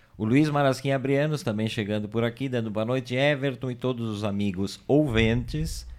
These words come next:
Boa noite, Luiz. Agora tá saudando a Velu, né? A Velu que <laughs> chegou aqui caindo da cadeira. E hoje ela vai ficar sem a cadeira boa, na verdade. Não vai dar tempo da gente trocar aqui.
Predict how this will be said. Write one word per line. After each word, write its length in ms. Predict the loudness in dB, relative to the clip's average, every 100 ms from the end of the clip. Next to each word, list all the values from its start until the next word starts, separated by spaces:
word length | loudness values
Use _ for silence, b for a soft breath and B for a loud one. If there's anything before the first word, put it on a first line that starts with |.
| B B B -2
Boa 180 | 0
noite, 500 | 2 2 2 2 0
Luiz. 440 | 0 2 2 2 2
Agora 300 | 4 4 4
tá 180 | 2 0
saudando 440 | 0 0 0 0
a 80 | 0
Velu, 480 | 2 2 2 0 0
né? 300 | 0 -2 -4 b b b
A 80 | -2
Velu 380 | 2 6 8 6
que 80 | 2
<laughs> 0 |
chegou 360 | 0 0 2 0
aqui 300 | 0 -2 -4
caindo 560 | -2 0 2 2 0
da 120 | 0 2
cadeira. 640 | 2 4 4 4 2 0 B B B 2
E 100 | 4
hoje 160 | 6
ela 80 | 4
vai 160 | 4 4
ficar 220 | 2 2
sem 180 | 2 0
a 40 |
cadeira 360 | 0 0 2 2
boa, 340 | 0 0 0
na 80 | 0
verdade. 340 | 0 0 0 0
Não 120 | 0
vai 120 | 0
dar 140 | 0
tempo 340 | 0 0 -2 -2
da 120 | -2
gente 280 | -2 -4 -4
trocar 460 | -4 -4 -6 -8
aqui. 240 | -8 -6